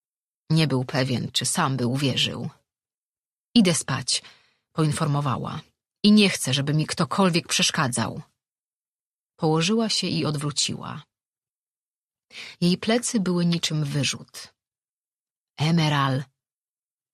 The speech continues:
nie reagowała. Kapłani nie mogą czytać w myślach. Mogą się porozumiewać przez swoje pierścienie, ale nic więcej.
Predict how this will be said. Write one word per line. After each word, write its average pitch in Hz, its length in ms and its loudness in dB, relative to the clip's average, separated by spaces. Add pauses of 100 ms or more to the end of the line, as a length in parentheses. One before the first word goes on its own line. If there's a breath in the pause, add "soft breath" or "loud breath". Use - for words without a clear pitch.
(120)
nie 135 160 2
reagowała. 127 720 -6 (1300)
Kapłani 170 520 2
nie 160 140 2
mogą 160 360 0
czytać 120 340 -4
w 127 100 -6
myślach. - 640 -4 (840)
Mogą 156 320 2
się 160 160 0
porozumiewać 156 840 0
przez - 340 -2
swoje 151 320 -2
pierścienie, 156 800 0 (460 soft breath)
ale 147 160 2
nic 175 260 4
więcej. 147 640 0